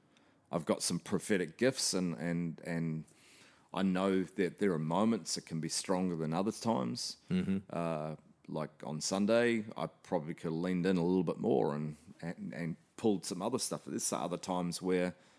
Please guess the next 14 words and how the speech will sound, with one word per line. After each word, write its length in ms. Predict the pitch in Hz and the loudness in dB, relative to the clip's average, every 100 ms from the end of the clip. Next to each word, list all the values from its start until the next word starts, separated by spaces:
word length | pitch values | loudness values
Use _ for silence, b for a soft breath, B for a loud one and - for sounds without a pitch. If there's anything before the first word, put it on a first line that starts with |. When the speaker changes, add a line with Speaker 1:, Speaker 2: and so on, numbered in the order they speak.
| - | -8
Speaker 1:
it's 140 | 92 - | -6 -4
just 220 | - - | -4 0
like, 200 | 90 85 - - - | -2 -2 -8 -16 -8
you 80 | |
might 200 | 87 82 | -4 -4
get 160 | - 67 | -4 -4
one. 220 | 90 107 | -2 -2
Sometimes 400 | 78 90 87 87 | -2 -4 -2 -4
you 80 | 78 | -4
get 80 | 78 | -4
nothing. 340 | 104 - 62 | -4 -2 -4
That's 220 | 76 - | -4 -2
okay. 320 | 85 - - - _ | -2 -2 -4 -6 _
Speaker 2:
Yeah. 220 | - 80 | -4 -2